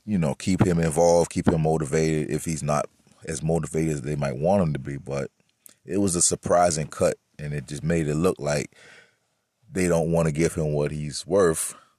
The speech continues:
So he has to find someone else to give him what he's worth, according to how much they can spend on that position, and also how much he's willing to take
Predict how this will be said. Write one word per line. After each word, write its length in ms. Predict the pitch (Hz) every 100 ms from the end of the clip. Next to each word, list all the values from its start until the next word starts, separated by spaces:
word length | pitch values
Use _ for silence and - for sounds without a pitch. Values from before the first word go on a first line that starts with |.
| _ _
So 260 | 87 80 76 - _
he 220 | 104 98
has 220 | 87 85
to 80 | 87
find 240 | 87 80
someone 340 | - 80 80 92
else 140 | 92
to 80 | 80
give 200 | 76 73
him 120 | 76
what 140 | 69
he's 180 | 76 69
worth, 300 | 76 95 87
according 480 | 80 - 90 85 78
to 320 | - 80 71 - - - -
how 120 | 85
much 220 | 82 78
they 120 | 71 76
can 160 | 76
spend 380 | 71 - 101 95
on 100 | 82
that 160 | 80 -
position, 560 | 78 85 92 - 92 - _ _ _ _ _ _
and 180 | 87 85
also 580 | 92 92 - 85 85 85 - _ _ _ _ _ _ _ _
how 120 | 90
much 240 | 87 85
he's 280 | 92 87 85
willing 240 | 80 85 78
to 60 |
take 200 | - 90